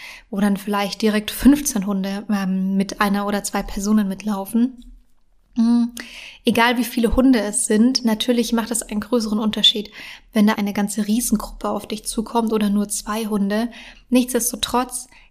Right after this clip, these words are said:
kann es dir auch schon bei zwei Hunden, auf die dein einer Hund trifft, passieren, dass bei den beiden Hunden eine gewisse Gruppendynamik einsetzt.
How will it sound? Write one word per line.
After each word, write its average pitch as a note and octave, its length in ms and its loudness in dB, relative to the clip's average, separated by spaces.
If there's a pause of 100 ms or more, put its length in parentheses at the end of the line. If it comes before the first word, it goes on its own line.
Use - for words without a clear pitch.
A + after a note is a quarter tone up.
kann A3+ 200 2
es A#3 140 0
dir A3 200 -2
auch G#3+ 180 2
schon G#3+ 260 0
bei G3+ 140 -4
zwei A3+ 420 0
Hunden, G#3+ 360 4
auf - 220 -6
die G3 320 -6
dein G3+ 460 -2
einer G3 360 0
Hund G#3 360 -2
trifft, - 400 -4 (560)
passieren, G#3+ 520 2
dass A3 200 -2
bei G#3+ 80 -2
den G#3 160 4
beiden G#3 340 2
Hunden A3 260 2
eine G3+ 280 -2
gewisse G#3 420 -2
Gruppendynamik G#3 880 2
einsetzt. F#3 680 -6